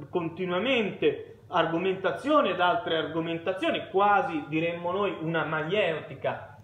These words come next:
della, eh, quasi un ragionamento maieutico.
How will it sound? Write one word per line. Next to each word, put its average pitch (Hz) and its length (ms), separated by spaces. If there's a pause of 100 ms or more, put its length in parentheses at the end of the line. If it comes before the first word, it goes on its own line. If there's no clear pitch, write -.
(140)
della, 156 1000
eh, 135 380
quasi 170 380
un 160 420
ragionamento 165 880
maieutico. 117 1000